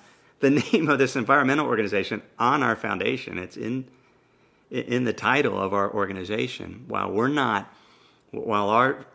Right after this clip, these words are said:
responsibility is to raise funds and manage the assets that we give to the senior environmental organization, our name is still there."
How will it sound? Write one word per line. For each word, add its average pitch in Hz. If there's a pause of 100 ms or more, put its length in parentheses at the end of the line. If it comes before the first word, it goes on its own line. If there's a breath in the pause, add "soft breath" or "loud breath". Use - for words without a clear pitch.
(200)
responsibility 98
is 92
to 87
raise 95
funds 87
and 90
manage 87
the 90
assets 120
that -
we 92
give 139 (720 soft breath)
to 101
the 87
senior 147
environmental 92
organization, 87
our 127
name 139
is 98
still 104
there." 131